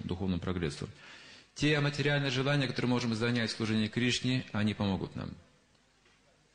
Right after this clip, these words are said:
Те материальные желания, которые мы не займём в сознании Кришны, это станет майей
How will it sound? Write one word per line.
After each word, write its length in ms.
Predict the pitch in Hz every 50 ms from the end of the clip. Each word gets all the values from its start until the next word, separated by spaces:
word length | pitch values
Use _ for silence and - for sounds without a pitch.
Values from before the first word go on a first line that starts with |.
| _ _ _ _ _ _ _ - _ _
Те 180 | - 131 135 135
материальные 420 | 135 131 - 131 127 131 127 123
желания, 320 | 110 120 120 123 123 123 120
которые 220 | - - 113 113
мы 60 | 113
не 120 | 117 113 107
займём 240 | 104 107 117 127 131
в 40 | -
сознании 340 | 135 123 127 127 123 120
Кришны, 460 | 113 - 117 113 - - 123 117 107 -
это 180 | - 113 - 98
станет 320 | - - 101 101 95 -
майей 400 | 92 85 85 80 69 62 57 -